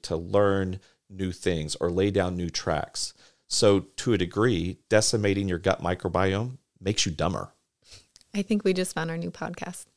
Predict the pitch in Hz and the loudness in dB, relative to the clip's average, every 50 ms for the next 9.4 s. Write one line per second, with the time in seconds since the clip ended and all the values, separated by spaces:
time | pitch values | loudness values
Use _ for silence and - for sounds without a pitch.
0 | _ - - 90 - - 92 85 - - - - 107 - 233 - - - - - | _ 2 2 2 2 2 -2 -2 -2 0 2 4 4 4 2 -2 -6 -10 0 2
1 | - - - - - - 254 - _ _ _ _ _ _ _ _ _ _ _ _ | 2 2 4 2 -2 -2 -2 -6 _ _ _ _ _ _ _ _ _ _ _ _
2 | _ _ _ _ _ _ _ _ _ _ 123 127 139 143 143 147 131 131 - - | _ _ _ _ _ _ _ _ _ _ -2 0 0 2 2 2 2 0 2 6
3 | 110 107 98 104 101 - 104 95 - - 92 92 90 92 90 87 85 87 82 80 | 6 8 8 8 6 2 -2 -2 -2 -2 -2 0 2 2 4 4 4 4 2 0
4 | - - 90 87 82 82 - - 92 90 - 92 82 82 85 85 82 - - 85 | -2 -2 -2 -2 -4 -2 2 2 2 2 2 -2 -2 -2 -2 -2 -2 -4 -2 0
5 | 85 80 - - - 82 - - 87 85 80 80 80 - - - 78 76 76 73 | 2 2 2 2 0 0 2 2 2 2 2 2 0 0 0 0 -2 -2 -2 -2
6 | 73 71 - - - - - 110 107 104 104 - - - 73 - - - - - | -4 -4 -6 -8 -6 0 2 4 4 4 4 2 0 -4 -4 -4 -2 -4 0 0
7 | - 87 87 - - 82 80 - - 78 73 76 76 - - - - 76 - 85 | 0 0 0 0 -2 -4 -2 -2 -4 -4 -6 -6 -6 -6 -6 -8 -8 -6 -4 0
8 | 87 90 80 85 - - - 67 73 73 - - 80 78 73 73 73 - - - | 2 2 2 2 0 -4 -4 -4 -4 -4 -2 -2 -2 -2 -2 -2 -4 -4 -2 -2
9 | 123 113 107 95 90 87 85 85 | 0 0 2 0 0 0 -2 -6